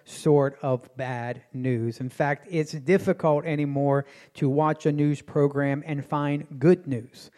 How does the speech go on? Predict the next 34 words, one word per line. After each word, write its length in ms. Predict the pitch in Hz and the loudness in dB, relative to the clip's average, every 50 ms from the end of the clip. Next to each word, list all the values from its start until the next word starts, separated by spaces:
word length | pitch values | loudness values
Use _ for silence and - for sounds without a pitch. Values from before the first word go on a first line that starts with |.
| - - - - _ _ | -20 -20 -20 -20 _ _
Uh, 200 | - 127 127 131 | -12 -8 -6 -4
the 100 | 127 143 | -2 -2
only 320 | 135 151 165 180 175 165 151 | 0 2 2 2 2 0 0
good 380 | 135 131 131 170 185 180 156 | 0 4 8 8 8 8 8
news 280 | 156 156 156 156 147 - | 6 4 6 6 4 4
we 140 | - 143 131 | 2 0 0
have 380 | 107 151 160 151 147 143 131 | 0 -2 -2 0 -2 -2 -4
truly 480 | - - - 175 170 175 165 156 147 143 | -6 -6 0 2 4 4 4 2 2 0
anymore 520 | 139 135 131 127 139 147 147 143 135 131 - | 0 0 -2 0 0 2 2 2 2 0 0
is 240 | 135 143 135 120 120 | 0 -2 -2 -2 -2
the 100 | 120 131 | -4 -2
gospel. 580 | 120 135 131 127 123 - - - - 107 117 _ _ _ _ _ _ - - - - | -2 -2 -2 -2 -4 -8 -10 -12 -12 -14 -14 _ _ _ _ _ _ -20 -20 -12 -4
That 180 | - 147 156 156 | -2 -2 0 2
is 280 | 160 170 180 175 175 | 4 4 4 4 6
the 140 | - 165 156 | 6 6 6
only 240 | 156 160 165 151 147 | 6 6 6 4 4
good 260 | 139 139 151 156 151 | 4 6 6 6 6
news 440 | 143 147 147 143 139 139 131 - - | 6 4 6 6 6 4 2 -2 -2
that 260 | 143 135 139 139 - | 0 0 0 -2 -2
is 260 | 160 165 147 131 127 | 2 2 2 2 4
left 300 | 131 151 147 135 - - | 4 4 4 4 2 0
on 100 | 151 135 | -2 0
this 160 | 135 131 123 - | 0 -2 -2 -4
planet, 420 | - - 151 143 139 131 123 123 | -6 -6 -4 -4 -2 -2 -4 -4
I 140 | 120 120 123 | -4 -6 -6
think. 340 | - - 135 123 113 - - - - _ _ - - - _ _ _ _ - - - - - - - | -6 -6 -6 -6 -6 -10 -16 -20 -20 _ _ -20 -20 -20 _ _ _ _ -20 -20 -20 -20 -12 0 8
Every 320 | 196 247 247 226 233 226 | 10 10 12 12 12 12
other 260 | 185 190 208 214 214 214 | 12 10 10 10 10 10
piece 320 | 214 - 214 214 - - | 8 4 0 0 2 2
of 100 | 190 160 | 2 2
news 300 | 160 175 190 190 185 165 | 4 4 6 6 4 4
that 180 | - 180 165 165 | 2 0 0 2
we 140 | 175 180 165 | 2 0 2
have 440 | 120 165 170 165 165 165 165 156 - | 0 0 0 0 2 2 2 0 -2